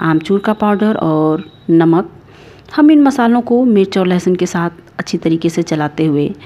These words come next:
मिला लेंगे और लो फ्लेम पर हम इन्हें हल्का सा भून लेंगे। थोड़ी देर बाद हम गैस का फ्लेम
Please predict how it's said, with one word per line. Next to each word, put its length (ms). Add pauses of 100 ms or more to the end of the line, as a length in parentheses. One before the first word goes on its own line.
(420)
मिला 240
लेंगे 360
और 220
लो 180
फ्लेम 240
पर 180
हम 160
इन्हें 300 (640)
हल्का 260
सा 260 (960)
भून 260
लेंगे। 460 (1120)
थोड़ी 240
देर 160
बाद 260
हम 200 (380)
गैस 220
का 120
फ्लेम 340